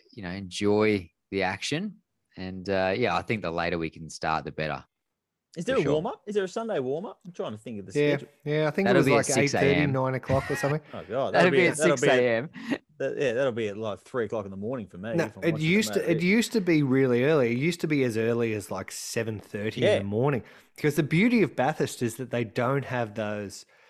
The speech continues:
Speaker 3: noise restrictions that most of the permanent circuits around the country do, but for whatever reason.
Speaker 2: No, no penguins to wake up like at Phillip Island.
Speaker 3: No,
Speaker 1: Mm.
Speaker 3: just a whole bunch of kangaroos to try and shoo away from the,
Speaker 2: <laughs>
Speaker 3: uh,
Speaker 2: Yeah.
Speaker 3: from the circuit.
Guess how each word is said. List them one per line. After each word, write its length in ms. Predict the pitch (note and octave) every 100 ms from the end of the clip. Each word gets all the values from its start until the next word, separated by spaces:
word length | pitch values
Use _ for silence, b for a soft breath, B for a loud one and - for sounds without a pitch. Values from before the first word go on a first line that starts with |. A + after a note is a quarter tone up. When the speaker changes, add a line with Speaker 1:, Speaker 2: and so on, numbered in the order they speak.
| b b
Speaker 3:
noise 400 | A#2 B2+ E3 D#3
restrictions 800 | C#3 - B2 - - A2 G2+ -
that 240 | B2 A#2+
most 460 | B2 A#2 B2 C#3 C#3+
of 100 | A#2
the 60 |
permanent 460 | A#2+ A#2+ A#2 A#2 G#2+
circuits 460 | - A#2+ A#2 A2+ A2
around 400 | G#2 G#2+ G#2+ G#2
the 80 |
country 360 | - A2+ F#2 G#2
do, 180 | C3+ D#3
but 140 | G#2+
for 140 | - B2
whatever 340 | D3 B2+ G#2+
reason. 460 | A2 D3 A#2 F#2+ - _
Speaker 2:
No, 200 | B2 A#2+
no 180 | G#2+ C3
penguins 440 | A2+ B2+ B2 A#2+ G#2+
to 60 |
wake 240 | G2+ F#2+ G2
up 200 | F#2+ -
like 180 | F#2+ -
at 140 | _
Phillip 260 | G#2 F#2 F#2+
Island. 300 | F#2+ F2+ C3
Speaker 3:
No, 380 | B2+ B2+ F#3 A#2+
Speaker 1:
Mm. 140 | -
Speaker 3:
just 240 | D#3 C#3+ C#3+
a 100 | A#2
whole 160 | C3+
bunch 200 | B2 A#2
of 100 | A2+
kangaroos 640 | - B2+ A#2 A2 A#2+ D3
to 120 | C#3+ B2
try 300 | - A#2 A2
and 100 | G#2
shoo 320 | - C3+ A#2+
away 320 | A2+ A#2 A#2+
from 160 | - G#2+
the, 340 | G#2 G#2+ G#2+
Speaker 2:
<laughs> 0 |
Speaker 3:
uh, 220 | G#2+ B2
Speaker 2:
Yeah. 140 | D3+ A#2+
Speaker 3:
from 160 | B2+
the 100 | A#2
circuit. 480 | - C3 D#3 F3+ -